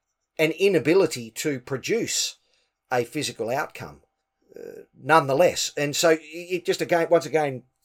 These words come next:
emphasises the fact that, uh, w-, we are complete and whole human beings.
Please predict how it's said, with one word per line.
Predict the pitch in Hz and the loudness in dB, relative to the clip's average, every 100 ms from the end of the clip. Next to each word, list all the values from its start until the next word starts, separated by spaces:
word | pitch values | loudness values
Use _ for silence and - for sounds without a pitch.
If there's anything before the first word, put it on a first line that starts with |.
| _ | _
emphasises | 185 196 180 - 120 104 113 | -2 -2 -2 -2 -2 -6 -10
the | - | -12
fact | - 135 - | -6 -8 -6
that, | 123 - _ _ _ _ _ - | -8 -8 _ _ _ _ _ -14
uh, | 117 - - | -12 -12 -14
w-, | 127 151 | -8 -6
we | 156 156 | 0 2
are | 147 135 120 _ _ | 2 0 -6 _ _
complete | - 147 - 175 190 - | -8 -8 -8 -4 -4 -4
and | 127 120 | -8 -8
whole | - 139 131 | -2 0 0
human | - 143 139 113 107 | -4 -10 -8 -8 -6
beings. | 131 131 80 78 - | -4 -4 -8 -16 -18